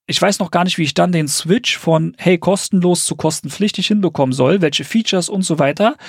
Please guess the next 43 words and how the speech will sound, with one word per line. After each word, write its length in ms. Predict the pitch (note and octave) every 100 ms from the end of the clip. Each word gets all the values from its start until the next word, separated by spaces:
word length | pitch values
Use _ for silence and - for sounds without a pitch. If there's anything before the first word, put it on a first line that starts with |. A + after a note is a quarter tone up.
| - - -
Deswegen 340 | C#3 F3+ F3+
war 80 | D#3+
für 140 | D3+
mich 260 | C#3+ A#3 -
ganz, 420 | - F3+ - - -
ganz 160 | -
wichtig 240 | G3 F#3 F3+
von 140 | E3
Anfang 320 | D3+ D#3+ C#3+
an, 240 | C#3+ F3 A#3 - - - -
ich 100 | -
möchte, 460 | F#3+ - F3 F3 - _ _ _ -
ich 160 | E3 C#3
hab 180 | F3 G#3+
lieber 260 | G3 C#3
weniger 320 | D3+ G#3 A3
Leute 280 | G#3 G#3 G#3
drin, 260 | F#3 G#3 F#3+
dafür 260 | E3 D#3+
Leute, 240 | D#3+ E3 D#3
die 120 | D#3
aber 100 | D3
auch 80 | C#3
bezahlen, 480 | C#3+ - D#3+ G#3 G#3
die 100 | D3
den 300 | C3+ C#3 D#3+
Nutzen, 560 | A#3 - G#3 E3 D3
den 200 | C#3 C3
Mehrwert 420 | C#3+ G#3+ G#3 D#3+ -
von 160 | C#3
Solo 260 | C3 C#3+ C#3+
Tool 200 | D3 C#3
verstehen, 540 | C3 - C#3+ D#3 - - - - - - _ -
als 400 | D3 D#3 - - -
zu 220 | - A#3+
viele 180 | A3 F#3+
Leute, 380 | F3 G#3 G#3+ F3+
die 260 | E3+ F3
einfach 280 | E3+ F3+ E3+
nur 200 | D3 F3
Kapazitäten, 720 | E3 D3+ D#3 - - F#3+ D#3
Rechenkapazitäten 880 | D3+ F3+ F#3 E3 D#3 - E3 D#3+ D#3
fressen, 440 | - D#3 - D3